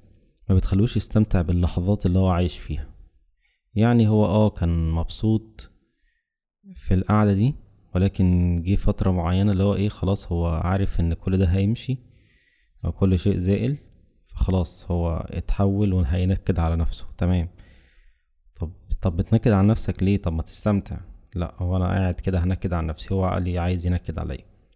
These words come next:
المشكلة أنا مش عارف أغير ده خالص. يعني إيه، مع إني عارف وعي إن أنا عارف إن ده، مع إني وعي عارف إن اللي أنا بعمله ده غلط، وإن أنا المفروض أستمتع باللحظات اللي أنا عايش فيها، لأن ما كده كده كله هيزول عادي.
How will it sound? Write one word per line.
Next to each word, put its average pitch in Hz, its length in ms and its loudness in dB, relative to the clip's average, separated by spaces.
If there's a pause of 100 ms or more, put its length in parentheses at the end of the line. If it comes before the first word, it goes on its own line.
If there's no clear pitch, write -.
(840)
المشكلة 101 280 -2
أنا 123 80 4
مش 113 120 0
عارف 110 240 -2
أغير 98 240 0
ده 87 100 -2
خالص. - 600 -8
يعني 87 280 -2
إيه، 95 260 -4 (440)
مع 104 100 4
إني 110 140 4
عارف 107 640 -4
وعي 98 560 -2
إن 87 120 -2
أنا 98 160 2
عارف 98 340 0
إن 87 140 0
ده، 95 220 -2 (760)
مع 104 160 2
إني 110 140 4
وعي 110 260 2
عارف 101 340 0
إن 90 120 0
اللي 87 420 -2
أنا 101 100 2
بعمله 95 340 2
ده 98 100 0
غلط، 98 420 -4
وإن 82 120 -2
أنا 95 100 2
المفروض 90 400 0
أستمتع 92 540 -2
باللحظات 87 680 -4
اللي 90 120 -4
أنا 95 100 0
عايش 90 220 -2
فيها، 98 280 -2
لأن 95 320 2
ما 95 120 2
كده 104 220 0
كده 98 220 -2
كله 98 280 0
هيزول 90 380 -2
عادي. 85 380 -6